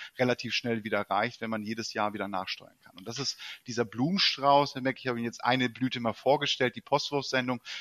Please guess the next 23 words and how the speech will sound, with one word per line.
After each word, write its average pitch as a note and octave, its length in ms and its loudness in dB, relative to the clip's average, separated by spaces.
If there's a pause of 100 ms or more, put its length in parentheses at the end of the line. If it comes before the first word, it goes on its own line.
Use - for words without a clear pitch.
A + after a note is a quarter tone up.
(120)
Äh, A2 140 0
da A#2 60 0
gibt's A#2+ 200 -4
natürlich B2+ 280 0
aber A2+ 140 0
auch - 100 -10
Online-Marketing-Tools, C3 1200 2
nicht, A#2 120 -10
dass, - 200 -8 (220)
äh, A#2+ 160 0
jetzt A2+ 360 -4
jeder A#2+ 280 -2
Zuhörer A#2 360 -2
denkt, A2 220 -4
achtzehnhundertzwanzig A#2+ 840 -2
war A2 100 -2
klar, A#2 220 4
dass A2 140 -6
er A2 80 -8
vom G#2+ 160 -12
Postwurfsendung B2+ 600 -2
spricht. - 320 -10
Nein, B2 280 2